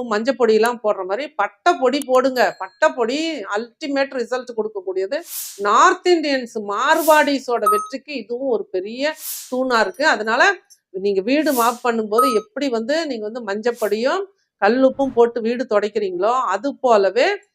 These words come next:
நான் ஏற்கனவே சொல்லியிருக்கேன், ஒயிட் செஸ்ட்நட்டுங்கிற மலர் மருந்தையும் போடுங்க. கூடுதலா இந்த பட்டை பொடியும் போட்டு வீடு தொடங்க. நல்ல ஒரு வைப்ரேஷன், நல்ல நீட்டா உங்க வீட்டோட எனர்ஜி மாறத்துக்கு உண்டான நல்ல ஒரு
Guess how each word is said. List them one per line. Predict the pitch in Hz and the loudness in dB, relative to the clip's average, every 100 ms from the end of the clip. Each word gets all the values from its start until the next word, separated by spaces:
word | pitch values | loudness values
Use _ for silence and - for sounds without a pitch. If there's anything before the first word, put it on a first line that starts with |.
| _ | _
நான் | 220 220 | 4 6
ஏற்கனவே | 254 254 247 269 269 | 6 0 -4 -4 -2
சொல்லியிருக்கேன், | 233 226 226 208 | -4 -4 -2 2
ஒயிட் | 202 233 - | 2 2 0
செஸ்ட்நட்டுங்கிற | 247 - 233 220 220 220 208 196 | -2 -2 -6 -6 -2 -2 0 -2
மலர் | 180 196 240 240 | 0 0 2 0
மருந்தையும் | 226 233 262 240 | 0 -2 -6 -2
போடுங்க. | - 190 196 240 294 285 _ _ _ _ | -2 -2 0 0 0 -4 _ _ _ _
கூடுதலா | 285 339 359 269 247 330 | 4 8 8 6 6 6
இந்த | 294 233 | 2 0
பட்டை | 214 220 330 302 | -2 2 0 4
பொடியும் | 240 262 277 | 2 2 -2
போட்டு | 226 214 202 | -6 -6 -4
வீடு | 233 247 | -4 -4
தொடங்க. | 214 190 185 196 220 - _ _ 175 | -2 -2 0 2 2 -2 _ _ -4
நல்ல | 180 226 285 349 | 0 0 2 4
ஒரு | 320 233 | 4 2
வைப்ரேஷன், | 196 208 226 240 220 226 247 202 | 2 0 0 -2 -4 -8 -10 -6
நல்ல | 208 269 | -4 -4
நீட்டா | 240 226 269 _ - 311 | -6 -8 -10 _ 0 0
உங்க | 262 226 | 0 -6
வீட்டோட | 233 233 220 208 190 | -6 -2 -2 -2 -2
எனர்ஜி | 226 233 240 214 | -4 -6 -8 -4
மாறத்துக்கு | 196 190 - 175 | -4 -4 -8 -12
உண்டான | 175 214 370 _ _ _ | -8 -4 -6 _ _ _
நல்ல | 175 214 294 349 | -4 -2 0 2
ஒரு | 254 233 | 2 2